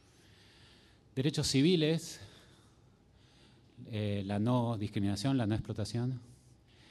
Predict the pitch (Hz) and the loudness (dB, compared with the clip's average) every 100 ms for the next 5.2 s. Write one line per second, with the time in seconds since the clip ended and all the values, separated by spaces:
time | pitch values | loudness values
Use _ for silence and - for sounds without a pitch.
0 | - - 131 123 139 151 151 139 143 139 | -20 -8 2 4 6 6 4 6 6 6
1 | 101 95 92 - 107 101 104 117 139 151 | 4 -2 -4 -4 -4 -2 0 2 0 0
2 | 143 123 - 110 135 143 147 135 110 101 | 0 0 -2 0 2 2 0 0 0 0
3 | 101 90 87 - 98 98 107 104 127 135 | 0 0 -4 -8 -8 -8 -8 -4 -4 0
4 | 123 107 104 104 127 139 107 - 113 120 | 0 0 -2 0 0 0 -2 -2 0 2
5 | 123 | 0